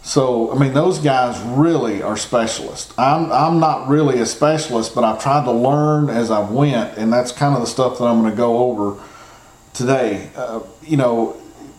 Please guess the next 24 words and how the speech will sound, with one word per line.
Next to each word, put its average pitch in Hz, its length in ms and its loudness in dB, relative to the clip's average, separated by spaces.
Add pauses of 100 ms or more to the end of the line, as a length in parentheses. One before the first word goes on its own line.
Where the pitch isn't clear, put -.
most 190 360 2
people, 170 320 2
when 151 80 0
they 143 80 -4
think 160 200 -2
about 131 280 0
raccoons, 139 600 0
especially 170 420 0
when 143 100 4
you 135 60 0
start 127 320 -2
getting 123 200 2
started, 135 520 0
you 110 120 0
run 147 220 2
down 143 220 2
to 120 80 0
the 113 100 0
creek, 123 380 0
you 110 60 -6
start 123 260 -2
knocking 127 340 0
in 117 160 0
pockets. - 680 -4